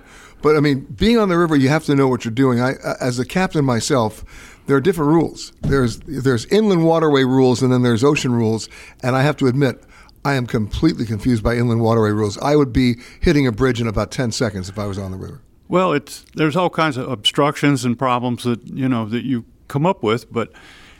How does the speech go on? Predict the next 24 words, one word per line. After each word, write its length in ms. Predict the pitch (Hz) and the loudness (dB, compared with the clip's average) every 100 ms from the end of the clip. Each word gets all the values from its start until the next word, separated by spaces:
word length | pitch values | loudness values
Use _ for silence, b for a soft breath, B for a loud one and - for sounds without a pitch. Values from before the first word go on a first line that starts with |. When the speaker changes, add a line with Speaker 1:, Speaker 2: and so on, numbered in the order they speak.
| B B | B B
Speaker 2:
everything 360 | 160 202 202 170 | -2 2 4 4
moves 280 | 175 156 | 4 2
kind 220 | - 147 131 | -2 -2 -2
of 80 | |
slowly. 500 | - 165 156 117 95 | 0 0 0 -2 -6
You 180 | 95 127 | -8 -8
know, 180 | 110 101 | -8 -8
average 420 | 123 127 131 127 | -4 -4 0 -2
speed 280 | - - 131 | -4 0 2
on 160 | 131 120 | 4 2
the 60 | |
river 260 | 113 120 120 | 0 0 0
is 140 | 104 | -4
about 320 | 110 110 113 104 | -4 -4 -4 -6
six 280 | - 123 | -8 -6
miles 300 | 123 117 117 | -4 -4 -4
an 100 | 110 | -4
hour 300 | 113 117 120 | -2 0 -2
for, 320 | 113 - 101 101 | -4 -8 -10 -12
for 340 | - 113 101 107 | -10 -8 -8 -10
these 460 | 139 175 135 117 | -18 -14 -8 -8
diesel 340 | - 123 120 120 | -4 -4 -2 -6
towboats, 680 | - 120 104 117 113 - 110 | -2 -4 0 -4 -4 -10 -8
and, 240 | 101 95 | -8 -10